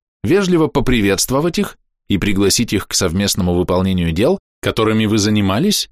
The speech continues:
или которые хотели начать делать. Принимая наличие такого рода мыслей и разрешая им быть рядом в качестве фона, продолжайте выполнять дела, полностью сосредоточиваясь на процессе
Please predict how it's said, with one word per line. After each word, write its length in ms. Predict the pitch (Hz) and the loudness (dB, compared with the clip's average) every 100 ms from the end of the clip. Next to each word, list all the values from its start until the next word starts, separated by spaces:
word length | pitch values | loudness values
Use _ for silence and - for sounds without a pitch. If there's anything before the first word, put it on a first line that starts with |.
| - | -2
или 180 | 131 131 | 0 0
которые 380 | 131 127 123 | 0 2 2
хотели 380 | 113 113 123 120 | 0 0 0 0
начать 420 | 120 113 113 113 | 0 0 0 0
делать. 420 | 127 143 80 - - _ _ _ _ _ _ _ _ _ _ _ _ _ | 0 0 -2 -6 -12 _ _ _ _ _ _ _ _ _ _ _ _ _
Принимая 440 | 92 98 101 104 | -2 2 2 2
наличие 460 | 92 92 98 - 87 | 2 2 0 0 0
такого 320 | 87 95 90 | 0 0 2
рода 220 | 90 92 | 2 2
мыслей 480 | 104 214 - 80 71 _ - | 2 2 0 -4 -6 _ -4
и 100 | 101 | 0
разрешая 560 | 120 123 120 127 117 | 2 2 2 2 2
им 180 | 107 107 | 2 2
быть 160 | 117 107 | 0 0
рядом 300 | 107 104 98 | 0 0 -2
в 60 | |
качестве 460 | - 98 104 - 90 | -2 -2 -2 -2 -2
фона, 420 | - 80 110 190 - _ _ _ _ _ | 0 -2 0 -2 -6 _ _ _ _ _
продолжайте 640 | 117 135 165 165 208 190 | -2 2 2 2 0 2
выполнять 460 | 170 156 143 143 143 | 0 2 0 0 0
дела, 280 | 123 127 165 | 2 2 0
полностью 580 | - 123 120 113 - 113 | 0 0 2 0 0 0
сосредоточиваясь 920 | 113 107 107 107 107 95 98 98 87 | 0 0 0 0 0 0 0 0 0
на 100 | 90 | -2
процессе 600 | 90 - 90 85 180 | -2 -2 -2 0 -2